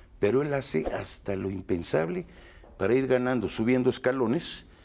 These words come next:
pero no sociales, sino empresariales. Dice, "Yo te garantizo, yo te prometo, yo te doy", ¿no? Y este tipo de personajes, yo no sé cómo es que acabaron en Morena, en serio, ¿no?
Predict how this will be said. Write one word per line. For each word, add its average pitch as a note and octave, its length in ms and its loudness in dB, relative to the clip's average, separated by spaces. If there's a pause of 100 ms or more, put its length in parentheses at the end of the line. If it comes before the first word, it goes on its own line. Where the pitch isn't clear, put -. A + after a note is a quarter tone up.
(320)
pero F#2 240 2
no C#3 100 2
sociales, B2 800 0
sino F2 280 -4
empresariales. F#2 800 0
Dice, E2+ 240 -6
"Yo D#2+ 180 -2
te D#2 140 -2
garantizo, F2+ 580 -2
yo - 180 -8
te - 140 -8
prometo, F2 460 -2
yo D#2+ 200 0
te C2+ 140 -6
doy", - 160 -10 (240)
¿no? - 140 -8 (640)
Y G2+ 140 0
este A2 200 0
tipo A#2+ 300 -2
de - 60 -8
personajes, G2 500 0
yo F#2 140 2
no G2+ 120 -2
sé G2+ 200 -4
cómo F#2+ 160 -4
es - 100 -6
que - 80 -2
acabaron D2 420 0
en C2+ 80 -6
Morena, C#3+ 380 -4
en C2+ 80 -8
serio, - 340 -4 (140)
¿no? - 180 -6